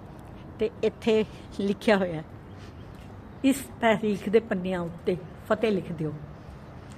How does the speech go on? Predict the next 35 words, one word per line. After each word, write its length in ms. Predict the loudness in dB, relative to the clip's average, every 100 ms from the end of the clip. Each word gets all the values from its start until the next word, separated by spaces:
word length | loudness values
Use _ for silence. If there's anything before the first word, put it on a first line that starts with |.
| -10 2
ਯਾਦ 280 | 6 6 4
ਕਰਨਗੇ 400 | 0 2 4 4
ਲੋਕੀ 340 | 2 2 2
ਆਪਣੇ 260 | 0 0 -2
ਪਤੇ 280 | -2 0 0
ਲਿਖ 200 | -2 -4
ਦਿਓ। 160 | -6 -6 -12 -14 -14 -14 -14 -14 -14 -14 -14 0
ਲਿਖ 160 | 2 2 4
ਕੇ 100 | 2
ਸਾਰੇ 340 | 4 2 4 2
ਨਾਮ 280 | 0 0
ਤੇ 140 | -2 -4
ਅੱਗੇ 220 | -2 -2
ਫਤਿਹ 280 | -2 -4 -2
ਲਿਖ 160 | -2 0
ਦਿਓ, 120 | 0
ਯਾਦ 260 | 2 2 0 -2
ਕਰਨਗੇ 340 | -2 0 0
ਲੋਕੀ 360 | 0 -2 -6 -10 -10 -12 -14 -14 -10
ਅੱਗੇ 200 | -6 -4
ਫਤਿਹ 300 | -4 -6 -4
ਲਿਖ 120 | -4 -6 -8
ਦਿਓ।" 120 | -10 -12 -16 -16 -16 -16 -2
ਤਾਂ 120 | 0 2
ਇਹ 160 | 2
ਕਾਪੀ 320 | 4 2 2
ਲੱਗੀ 280 | 2 2 4
ਹੋਈ 200 | 4 4
ਹੈ, 60 | 0 -6 -10 -6 2
ਇਸ 180 | 2 2 -2
ਕਾਪੀ 260 | 0 2
ਦੇ 80 | 2
ਵਿੱਚ 300 | 2 0 -2 -2 -8 -10 -10 -6 -4
ਅਸੀਂ 280 | 0 0 -2 -8 -10 -12 -2 0
ਅੱਜ 220 | 0 -4